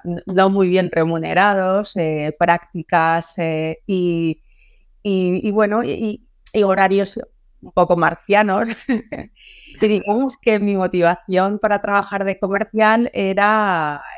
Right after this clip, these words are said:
bueno, pues, eh, una de ellas era, era eso, tener, pues, unos ingresos, eh, normales o recurrentes, pero al mismo tiempo no me parecía justo tener un,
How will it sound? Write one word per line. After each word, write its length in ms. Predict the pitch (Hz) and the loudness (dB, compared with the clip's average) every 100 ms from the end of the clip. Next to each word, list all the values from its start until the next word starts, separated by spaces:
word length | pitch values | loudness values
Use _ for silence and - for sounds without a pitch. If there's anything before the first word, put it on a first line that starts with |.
| - - - | -20 -20 -10
bueno, 260 | 160 147 147 | -6 -6 -10
pues, 240 | - - _ - | -20 -20 _ -20
eh, 360 | - - - _ _ | -20 -20 -20 _ _
una 260 | 202 196 190 | 2 4 4
de 60 | |
ellas 300 | 190 165 156 | 4 2 0
era, 320 | 190 160 143 - | -2 0 0 -2
era 260 | 160 147 | 0 0
eso, 240 | 143 - 196 | 0 -4 -8
tener, 360 | 156 147 151 - | -4 -2 -4 -8
pues, 240 | - - - - | -20 -20 -20 -20
unos 540 | - - - 156 156 180 | -20 -20 -20 -8 -6 -2
ingresos, 640 | 160 160 - 156 175 - _ - _ - | -2 -2 -4 -4 -4 -8 _ -20 _ -2
eh, 680 | 185 170 165 165 160 160 165 147 139 - - | 2 2 2 0 -2 -4 -10 -16 -20 -20 -6
normales 840 | 185 185 196 185 190 220 226 254 | 2 2 2 2 4 4 2 0
o 100 | 208 | -2
recurrentes, 880 | 185 185 _ - 214 240 - 247 - _ _ _ | -2 -6 _ -2 -2 -2 -2 -2 -4 _ _ _
pero 220 | 311 339 339 | 0 2 2
al 80 | 311 _ | 0 _
mismo 160 | 285 | -4
tiempo 260 | 269 277 277 | 0 0 2
no 140 | 247 | 2
me 100 | 247 | 0
parecía 460 | 262 247 233 214 208 | 2 2 2 0 -2
justo 340 | - 202 254 | -2 -4 -4
tener 340 | 240 196 196 214 | -2 -2 0 0
un, 280 | 202 175 | -2 -6